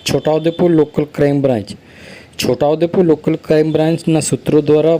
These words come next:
પ્રાપ્ત વિગતો અનુસાર એલ સી બી સ્ટાફના પોલીસ કર્મચારીઓ બોડેલી પોલીસ સ્ટેશન વિસ્તારમાં પેટ્રોલિંગમાં હતા. તે દરમિયાન બાતમી હકીકત મળેલ કે રંગપુર પોલીસ સ્ટેશનના સી પાર્ટના ગુનાના કામનો નાસ્તો ફરતો આરોપી બોડેલી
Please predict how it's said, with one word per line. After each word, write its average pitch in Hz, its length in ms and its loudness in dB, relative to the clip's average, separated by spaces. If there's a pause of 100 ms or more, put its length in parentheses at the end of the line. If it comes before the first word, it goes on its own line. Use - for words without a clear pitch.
પ્રાપ્ત 143 320 -2
વિગતો 135 400 0
અનુસાર 156 440 0 (460)
એલ 135 140 2
સી 156 280 -2
બી 175 100 0
સ્ટાફના 151 680 -2
પોલીસ 143 420 -2 (160)
કર્મચારીઓ 156 800 2 (240)
બોડેલી 139 340 2
પોલીસ 151 260 0
સ્ટેશન 156 340 -2
વિસ્તારમાં 165 500 0
પેટ્રોલિંગમાં 147 580 0
હતા. 170 260 -2 (440)
તે 160 160 2
દરમિયાન 160 600 0 (240)
બાતમી 139 340 0
હકીકત 165 300 0
મળેલ 160 300 0
કે 170 120 0
રંગપુર 143 340 -2
પોલીસ 156 300 -2
સ્ટેશનના 160 460 0
સી 156 260 0
પાર્ટના 160 560 0 (300)
ગુનાના 156 420 0
કામનો 156 480 0
નાસ્તો 147 360 -2
ફરતો 156 320 -2
આરોપી 147 440 2 (120)
બોડેલી 147 520 2